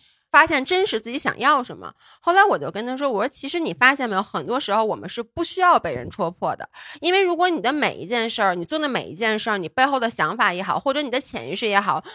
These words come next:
你本来不需要去意识到它，但是被人戳破了以后，你这个人就会活得很累，而且是没有必要的。”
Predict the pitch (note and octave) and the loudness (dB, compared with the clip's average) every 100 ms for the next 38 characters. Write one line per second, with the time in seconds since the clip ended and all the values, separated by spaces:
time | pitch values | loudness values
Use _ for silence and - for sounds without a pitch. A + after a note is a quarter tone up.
0 | - G3+ A3 E3 F3 A#3+ - G4 F#4 D#4+ | -6 0 2 4 4 2 -2 0 6 6
1 | C#4+ A3+ B3 A#3 G#3 F3 - E3+ F#3+ C#4 | 6 -4 -8 -4 0 0 2 0 2 0
2 | D4 C#4+ B3 C4 - D4 D4+ B3 G3 G3+ | 0 0 0 -2 -2 -2 0 0 -2 -6
3 | C#3 D#3+ F#3+ D#4 C#4 - G#3+ D4+ - - | -6 -8 -6 -2 -2 0 0 0 -4 -4
4 | F#3 F#3 C4 G#3+ A#3 C#4 G3+ - A#3+ D4+ | 0 2 2 -2 -4 -4 -6 -8 0 2
5 | C4+ - - | 2 -2 -6